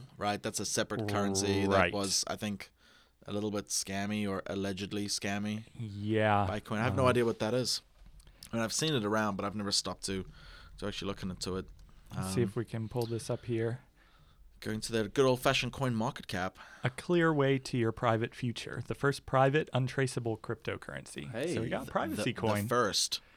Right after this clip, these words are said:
Speaker 2: Yeah, I don't know about that claim.
Speaker 1: <laughs>
Speaker 2: Um,
Speaker 1: Yeah.
Speaker 2: we'll, we'll check into that
Speaker 1: Yeah.
Speaker 2: next week.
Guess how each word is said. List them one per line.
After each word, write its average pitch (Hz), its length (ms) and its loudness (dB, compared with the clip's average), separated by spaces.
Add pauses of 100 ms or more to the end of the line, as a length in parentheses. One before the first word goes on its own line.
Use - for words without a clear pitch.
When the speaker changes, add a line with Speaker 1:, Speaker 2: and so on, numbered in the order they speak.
(160)
Speaker 2:
Yeah, 139 320 8
I 139 140 10
don't 151 240 8
know 156 120 12
about 117 260 8
that 123 200 4
claim. 101 460 4
Speaker 1:
<laughs> 427 60 0 (580)
Speaker 2:
Um, 120 680 4
Speaker 1:
Yeah. 123 300 8
Speaker 2:
we'll, 135 180 6
we'll 139 140 8
check 147 280 6
into 117 200 6
that 110 300 8
Speaker 1:
Yeah. 120 140 4
Speaker 2:
next 110 200 -2
week. 101 380 0